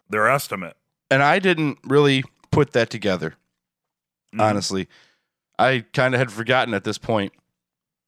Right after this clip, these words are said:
Speaker 2: that they started this job seven months ago. It has been seven
Speaker 1: Yeah.
Speaker 2: months that they've been doing
Speaker 1: Mm-hmm.
Speaker 2: this. So I had to wait for them to kinda remind me. So I will,
Speaker 1: Mm-hmm.
Speaker 2: this is a kudos to the writing,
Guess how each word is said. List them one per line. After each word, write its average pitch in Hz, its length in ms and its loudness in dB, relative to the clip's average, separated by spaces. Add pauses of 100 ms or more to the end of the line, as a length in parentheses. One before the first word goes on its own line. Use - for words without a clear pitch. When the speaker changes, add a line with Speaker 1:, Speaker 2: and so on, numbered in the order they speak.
(320)
Speaker 2:
that 117 160 -2
they 110 80 -4
started 117 280 2
this 104 160 -4
job 101 280 2
seven 101 280 0
months 95 260 -4
ago. 73 320 -10 (280)
It 101 140 -4
has 107 180 0
been 95 300 0
seven 113 680 -2
Speaker 1:
Yeah. 90 80 -14
Speaker 2:
months 98 560 -2 (520)
that 101 80 -8
they've 98 160 -2
been 90 160 -6
doing 107 300 0
Speaker 1:
Mm-hmm. 92 80 -6
Speaker 2:
this. 90 340 -6 (380)
So 101 340 2
I 104 140 2
had 117 200 -2
to 107 80 -4
wait 104 220 -2
for - 120 -12
them 101 180 0
to 92 80 -6
kinda 95 320 -4
remind 95 520 -4
me. 104 240 -6 (480)
So 98 400 0 (100)
I - 80 2
will, 117 140 2
Speaker 1:
Mm-hmm. 113 140 -8
Speaker 2:
this 147 120 -8
is 135 100 -6
a 139 60 -4
kudos 185 500 0
to - 100 -10
the 92 120 -4
writing, 71 400 -4